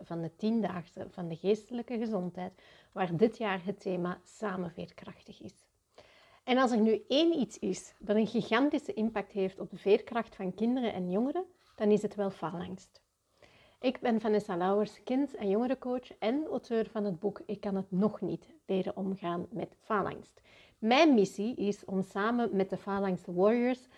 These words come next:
een, eh, methode voor onderwijsprofessionals om doeltreffend en praktijkgericht aan de slag te gaan rond faalangst,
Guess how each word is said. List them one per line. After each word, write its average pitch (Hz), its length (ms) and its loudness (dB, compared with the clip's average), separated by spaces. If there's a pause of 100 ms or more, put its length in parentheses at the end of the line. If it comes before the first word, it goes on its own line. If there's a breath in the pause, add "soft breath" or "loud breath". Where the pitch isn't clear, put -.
(320 soft breath)
een, 202 440 4
eh, 185 340 0
methode 202 440 4
voor 196 160 -2
onderwijsprofessionals 233 1200 -4
om 190 300 -2
doeltreffend 202 680 0
en 202 160 -4
praktijkgericht - 840 -6
aan 185 220 -4
de 175 80 -8
slag 190 280 -8
te 196 100 -14
gaan 175 240 -8
rond 156 220 -10
faalangst, 208 560 -6